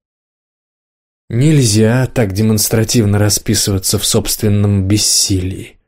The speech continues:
Как осенизатор, вздернувший подбородок среди кучи дерьма. Вы хотели видеть, как я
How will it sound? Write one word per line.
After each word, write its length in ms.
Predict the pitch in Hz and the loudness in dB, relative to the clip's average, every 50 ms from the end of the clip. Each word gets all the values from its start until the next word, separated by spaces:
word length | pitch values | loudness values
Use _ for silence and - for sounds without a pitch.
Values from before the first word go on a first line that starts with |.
| _ _ _ _ _ _ _ | _ _ _ _ _ _ _
Как 400 | - 151 160 - - - - - | -2 -2 -2 0 -2 -6 -6 -2
осенизатор, 1300 | - 160 - - - - 175 180 170 170 175 175 151 123 110 117 117 113 117 120 - - 147 135 - - - - - - - - | 0 2 2 2 2 2 4 4 4 4 4 4 2 2 0 0 0 0 0 0 0 0 2 2 2 0 -2 -6 -12 -16 -10 -6
вздернувший 880 | 101 104 104 104 98 104 123 123 113 107 104 110 110 101 - - 120 113 | -4 -2 0 0 2 4 4 4 4 4 2 2 0 0 0 -2 -2 -2
подбородок 680 | - - - 104 101 101 107 107 113 110 104 95 98 - | -2 -2 -2 0 2 2 2 2 2 2 0 0 -2 -4
среди 380 | - - 110 98 95 95 98 | -2 -2 -2 -2 0 -2 -2
кучи 420 | 95 - - 110 107 - - - 104 | -4 -2 -2 -2 -2 -2 -2 -2 -2
дерьма. 760 | 90 87 101 107 107 104 101 104 104 98 95 90 - - - - - _ _ _ _ _ _ _ _ _ _ _ - | -2 0 0 2 2 2 2 2 2 0 0 -2 -4 -6 -10 -14 -20 _ _ _ _ _ _ _ _ _ _ _ -6
Вы 80 | 107 | -4
хотели 380 | - - 120 - - 123 113 117 | 0 0 0 2 2 2 4 4
видеть, 400 | 110 113 123 117 113 110 - - | 4 4 2 2 2 0 -2 0
как 220 | - 113 98 - | -2 -2 0 0
я 300 | 117 113 117 113 98 - | 0 2 2 0 -2 -4